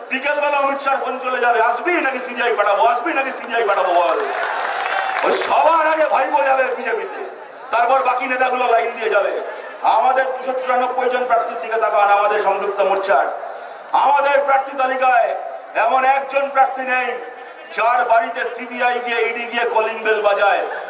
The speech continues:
কোনো অমিত শাহর বাবার ক্ষমতা নেই আমাদেরকে সিবিআই দেখিয়ে blackmail করে। ভোটে আমরা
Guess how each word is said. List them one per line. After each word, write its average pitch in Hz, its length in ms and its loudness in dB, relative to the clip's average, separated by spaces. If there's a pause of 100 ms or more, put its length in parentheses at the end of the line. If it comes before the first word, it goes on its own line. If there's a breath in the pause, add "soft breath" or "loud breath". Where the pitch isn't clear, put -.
(120)
কোনো 254 300 4
অমিত 277 320 4
শাহর 262 280 2
বাবার 262 380 4
ক্ষমতা 262 380 4
নেই 262 240 2
আমাদেরকে 247 480 2
সিবিআই 247 460 -2
দেখিয়ে 233 300 0
blackmail 226 500 0
করে। 196 220 2 (800)
ভোটে 285 300 2
আমরা 302 400 2